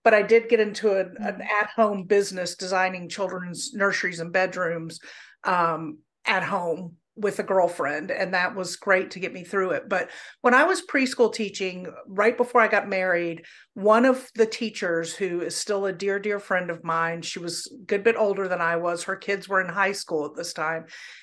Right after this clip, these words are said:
Speaker 1: And she said, "I have been in early child development my entire career. And the one thing that I have never heard parents say is, 'I wish I would have worked more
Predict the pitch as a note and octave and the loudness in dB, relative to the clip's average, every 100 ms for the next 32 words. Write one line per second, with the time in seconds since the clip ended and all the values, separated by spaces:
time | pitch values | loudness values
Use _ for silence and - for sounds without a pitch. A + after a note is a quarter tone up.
0 | - G3 G3+ - B3 A3+ A#3 G#3 F3 G3 | -8 -4 -2 0 -2 0 4 4 4 2
1 | A#3+ C4 A#3 G#3 G3+ G#3+ G#3+ G#3+ G#3 F#3+ | 4 4 2 -2 -2 -2 0 -2 -2 -2
2 | F#3 F3+ F3+ F3+ F3 F3 E3+ - E3+ F3+ | -2 -2 -6 -6 -4 -4 -6 -2 0 2
3 | G#3 G#3 - A3 G3+ E3+ D#3 D#3+ - - | 0 0 -2 0 2 2 0 -2 -6 -20
4 | - F#3+ F#3 F3 F#3+ A3 A3+ A#3+ G3 F3 | -8 -4 -4 0 2 4 4 2 0 -4
5 | E3 E3+ - F#3 F3 F3+ E3 F#3+ F#3 F3+ | -12 -8 -2 -2 0 -2 -2 -6 -4 -2
6 | F#3+ F#3+ G3+ F#3+ - G3 F3+ F3 - F#3+ | 0 0 -2 -4 -6 -4 -4 -4 -2 0
7 | E3 D#3+ F3+ E3 - E3+ F3 E3+ F3 E3+ | 0 -2 -6 -8 -6 -6 -4 -2 -4 -2
8 | E3+ D#3+ E3 F#3+ - - G3 G3 G3+ D#3 | -4 -4 2 2 2 -6 -6 -2 0 0